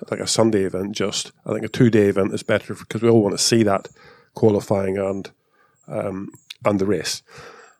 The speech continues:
Um, and I think most teams, after taking the cars apart and that, would like to s-, get at least wa-, a one-hour practice session on the Saturday morning. So the procedure would be for the first weekend for me, exactly as it is now, the three, three-day weekend, practice Friday,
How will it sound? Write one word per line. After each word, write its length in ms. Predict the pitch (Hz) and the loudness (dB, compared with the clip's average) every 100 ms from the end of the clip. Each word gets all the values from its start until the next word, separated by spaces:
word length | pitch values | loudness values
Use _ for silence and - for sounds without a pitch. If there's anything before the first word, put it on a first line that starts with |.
| - | -2
Um, 400 | 127 120 117 - - | 2 4 2 -2 0
and 100 | 117 | 2
I 40 | |
think 240 | 135 120 | 2 2
most 260 | 135 120 - | 4 2 2
teams, 240 | 131 117 | 0 4
after 220 | 113 104 - | 2 0 -6
taking 220 | 117 113 | -6 -4
the 60 | |
cars 260 | - 113 101 | 0 0 0
apart 320 | - 120 120 | 0 2 2
and 100 | 113 | 0
that, 160 | 107 117 | 0 0
would 160 | 107 | -2
like 340 | 113 117 113 - | 2 2 2 -2
to 80 | 113 | -8
s-, 160 | - | -8
get 260 | - 107 - - - | -4 -2 -2 -10 -12
at 80 | - | -4
least 220 | 120 - | -2 2
wa-, 120 | 127 107 | 2 4
a 80 | 123 | 4
one-hour 360 | 110 110 101 | 4 4 2
practice 400 | - 113 - 110 | 2 0 0 -4
session 280 | - 101 - | -2 -2 -2
on 60 | 98 | -4
the 40 | |
Saturday 340 | 92 107 101 104 | 0 0 0 0
morning. 300 | 113 98 87 | 0 -2 -4
So 280 | 110 107 - - - - _ _ _ - - | -4 -4 -4 -18 -20 -20 _ _ _ -20 -10
the 80 | |
procedure 360 | - - 156 139 | -2 4 6 8
would 140 | 123 | 6
be 180 | 117 120 | 6 2
for 140 | 110 107 | 2 -2
the 80 | |
first 260 | - 160 - | 2 4 4
weekend 300 | 147 135 131 | 2 2 2
for 100 | 123 | 2
me, 260 | 127 139 139 | 4 6 4
exactly 420 | - 120 117 127 | 2 2 2 2
as 80 | 107 | 2
it 80 | |
is 100 | 113 | 2
now, 360 | 110 135 143 135 | 4 4 4 0
the 140 | - | -6
three, 280 | - 127 117 | -2 0 0
three-day 420 | - - 117 113 | -2 2 4 4
weekend, 480 | 107 127 135 127 123 | 4 2 0 -4 -4
practice 340 | - 123 - - | -2 -4 -4 -4
Friday, 460 | 120 117 113 113 | 0 2 0 -2